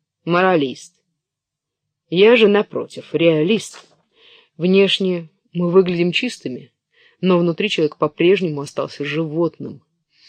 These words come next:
Короче, если тебе необходимо потрахаться, а жена к этому не расположена,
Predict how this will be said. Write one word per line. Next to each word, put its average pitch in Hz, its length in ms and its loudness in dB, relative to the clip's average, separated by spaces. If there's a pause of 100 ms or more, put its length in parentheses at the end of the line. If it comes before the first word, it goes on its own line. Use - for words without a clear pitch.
(300)
Короче, 170 540 0 (640)
если 220 400 -2
тебе 151 280 -6
необходимо 151 600 -4
потрахаться, 151 680 -6 (320)
а 165 100 -2
жена 165 300 -2
к - 100 -8
этому 147 240 -4
не 151 140 -2
расположена, 165 760 -4